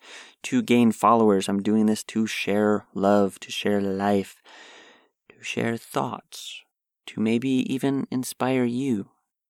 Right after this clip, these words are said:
A quick disclosure that going on tangents may or may not be involved,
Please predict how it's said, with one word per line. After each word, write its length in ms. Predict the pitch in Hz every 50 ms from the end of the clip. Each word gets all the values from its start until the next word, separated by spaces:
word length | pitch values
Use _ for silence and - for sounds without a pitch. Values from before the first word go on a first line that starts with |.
| _ _ _ _ _ - - _ - _ _ _ _ -
A 60 | -
quick 380 | - - - - 123 117 - - -
disclosure 880 | - 110 - - - - - - 131 131 117 98 92 87 87 90 - - _ _ -
that 260 | 104 101 92 - -
going 260 | - 101 107 107 107
on 140 | 113 107 101
tangents 680 | - - - 135 131 131 127 135 131 131 - - - - -
may 240 | - 110 120 123 127
or 80 | 131
may 120 | 131 135 131
not 320 | 131 131 131 - - -
be 100 | - 117
involved, 680 | 107 107 101 113 113 113 104 90 82 - - - -